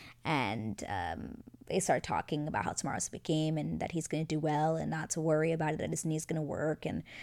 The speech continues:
everything like that. 'Cause at this point, he has recovered from his knee and she has basically finished doing her training with him. It's been eight weeks at this point. And, you know, she has, like, these, like, chocolate chip cookies, and in between them they have marshmallow. They do look very delicious.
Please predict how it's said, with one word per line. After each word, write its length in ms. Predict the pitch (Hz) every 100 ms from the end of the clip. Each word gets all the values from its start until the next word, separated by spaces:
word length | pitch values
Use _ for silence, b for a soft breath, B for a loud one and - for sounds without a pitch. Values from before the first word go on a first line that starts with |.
| B B
everything 360 | - 165 165 151
like 100 | 156
that. 140 | 143
'Cause 120 | - 208
at 80 |
this 120 | 202 190
point, 280 | 190 139
he 160 | 170 160
has 260 | 151 160 156
recovered 440 | 131 - 139 151
from 160 | 165 156
his 140 | -
knee 160 | 156 170
and 120 | 202
she 160 | -
has 120 | 147 151 -
basically 360 | 214 202 - 175
finished 440 | - 131 - - -
doing 300 | 180 113 107 -
her 200 | - 156
training 440 | - - 123 120
with 200 | 160 -
him. 240 | - 82 - - B B
It's 100 | -
been 140 | - -
eight 200 | 185 -
weeks 260 | 131 -
at 60 | -
this 160 | -
point. 360 | - - - -
And, 540 | - 180 170 165 170 - B B B B B -
you 140 | 185 185
know, 360 | 160 156 156
she 200 | 160 -
has, 260 | 170 180 156
like, 200 | 156 -
these, 200 | 170 160
like, 160 | 165 -
chocolate 420 | - 175 - 175
chip 400 | - - 156 -
cookies, 520 | - 180 - 156 160
and 120 | -
in 80 | 160
between 360 | 160 165 170 165
them 100 | 151
they 100 | 156
have 160 | 151
marshmallow. 540 | 156 131 - 180 196 185
They 140 | 233
do 240 | 302 214 156
look 240 | 165 151
very 300 | 151 151 110
delicious. 440 | 120 120 - 101